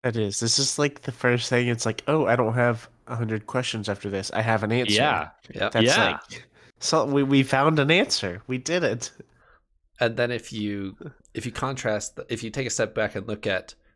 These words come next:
Speaker 3: the format of your Knights Radiant, you have the actual knight, who's in the physical realm.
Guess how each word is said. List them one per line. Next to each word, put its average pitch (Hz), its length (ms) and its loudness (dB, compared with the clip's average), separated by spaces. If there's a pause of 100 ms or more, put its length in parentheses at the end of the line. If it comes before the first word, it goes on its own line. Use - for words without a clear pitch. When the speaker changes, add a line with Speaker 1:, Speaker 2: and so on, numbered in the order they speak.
Speaker 3:
the - 80 -12
format 101 400 -2
of 92 80 -8
your 92 100 -12
Knights 87 260 -12
Radiant, 90 340 -6
you 95 100 -10
have 95 360 -4 (840)
the 104 100 0
actual 110 320 0
knight, 98 400 -4 (200)
who's 101 240 -6
in 95 80 -10
the 98 80 -10
physical 98 400 -6
realm. 95 320 -8